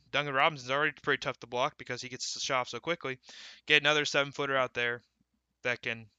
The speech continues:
that can spray. Maybe he can play alongside Bam if he's got a little bit more lateral quickness than a Kelly Olynyk.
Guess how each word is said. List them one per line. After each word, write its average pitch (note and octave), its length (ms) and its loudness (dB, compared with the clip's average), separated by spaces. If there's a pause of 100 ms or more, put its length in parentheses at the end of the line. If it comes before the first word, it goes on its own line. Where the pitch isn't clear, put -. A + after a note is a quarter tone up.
that A#2+ 180 -4
can A#2 160 -10
spray. C3+ 400 0 (800)
Maybe C3 160 0
he C3 60 -4
can C3 80 -10
play C#3+ 160 0
alongside C3 400 0
Bam C3 220 2
if C3 80 -10
he's A#2+ 120 -10
got B2+ 120 2
a - 20 -2
little B2+ 140 -4
bit B2 120 -8
more B2 140 -6
lateral B2+ 280 -2
quickness C3+ 360 -10
than B2 100 -10
a A#2 60 -10
Kelly B2+ 240 -4
Olynyk. D3+ 280 -6